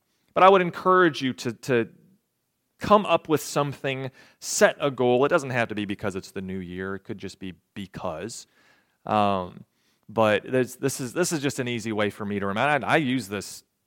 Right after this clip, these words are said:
you know, I, I remember this little acronym, um, on my own just so I'm not thinking too large or too generic. Maybe it'll be helpful for you.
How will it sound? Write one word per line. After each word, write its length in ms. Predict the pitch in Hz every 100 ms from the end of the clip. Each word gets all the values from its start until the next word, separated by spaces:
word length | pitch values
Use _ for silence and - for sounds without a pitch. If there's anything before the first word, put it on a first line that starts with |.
| -
you 60 | 101
know, 80 |
I, 160 | 92 107
I 120 | - 123
remember 520 | 127 104 123 123 107
this 200 | 98 -
little 200 | 104 98
acronym, 600 | 98 101 98 101 98 92 _ _ -
um, 240 | 104 98
on 240 | 98 110 104
my 240 | 104 98 -
own 400 | 113 113 101 95
just 180 | 104 -
so 120 | 101
I'm 180 | 98 95
not 300 | 104 98 - _ _
thinking 440 | - 135 - 110
too 300 | 101 - 117
large 560 | 101 95 95 92 90 85
or 240 | 107 92 92
too 480 | - - 101 95 - _ _
generic. 760 | 98 110 98 98 98 90 87 - _ _ -
Maybe 180 | 254 262
it'll 120 | 226
be 100 | 185
helpful 360 | 170 147 - 123
for 180 | -
you. 240 | 101 90